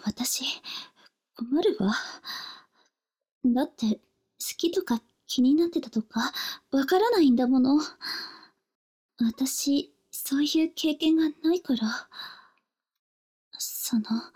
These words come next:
男の人は気になる人のことを思いながら、自分でするものなの？あ、そうなんだ。で、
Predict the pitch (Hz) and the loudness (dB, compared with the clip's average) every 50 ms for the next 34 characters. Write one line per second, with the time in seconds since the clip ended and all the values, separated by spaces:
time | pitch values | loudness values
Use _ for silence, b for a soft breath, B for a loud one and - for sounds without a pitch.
0 | B B B B B B B _ _ _ _ _ _ _ _ _ _ _ _ - | B B B B B B B _ _ _ _ _ _ _ _ _ _ _ _ -20
1 | - - - 285 285 - 294 285 311 330 330 - - 320 294 254 226 220 220 _ | -14 -8 -6 -4 -2 2 2 4 4 4 2 0 -2 0 2 2 2 0 0 _
2 | _ _ _ _ _ _ - - 311 294 302 330 330 339 302 254 - - - - | _ _ _ _ _ _ -4 2 4 4 6 6 4 4 2 0 -2 -4 -2 0
3 | 247 220 208 - - - - - 247 220 202 202 220 233 247 254 262 277 269 247 | 0 0 0 0 -4 -8 -6 -2 0 2 4 4 6 6 6 6 4 4 4 2
4 | 220 - 202 - B B B B B B B _ _ _ _ - - - 269 254 | 0 -2 -4 -8 B B B B B B B _ _ _ _ -10 -4 -2 -2 -2
5 | - - 294 302 311 311 311 - - - - 294 302 294 311 320 320 359 339 247 | 0 0 0 0 2 0 0 -2 -4 -2 0 4 4 6 6 6 6 6 6 4
6 | 196 185 190 202 233 - _ _ B B B B B B B B B B _ _ | 4 2 -2 -8 -12 -16 _ _ B B B B B B B B B B _ _
7 | _ _ _ _ _ _ _ _ _ _ _ _ _ _ _ _ - 262 226 b | _ _ _ _ _ _ _ _ _ _ _ _ _ _ _ _ -6 -6 -6 b
8 | b b b b b b b b b b _ _ _ _ _ _ _ _ _ _ | b b b b b b b b b b _ _ _ _ _ _ _ _ _ _
9 | - - - - - 294 294 302 277 208 185 190 - _ B B B B B B | -14 -14 -12 -8 -2 0 2 2 2 2 0 -2 -6 _ B B B B B B
10 | B B B B B B B B B B B B _ _ _ _ _ _ _ _ | B B B B B B B B B B B B _ _ _ _ _ _ _ _
11 | _ _ _ _ _ - 247 254 - | _ _ _ _ _ -4 -4 -4 -4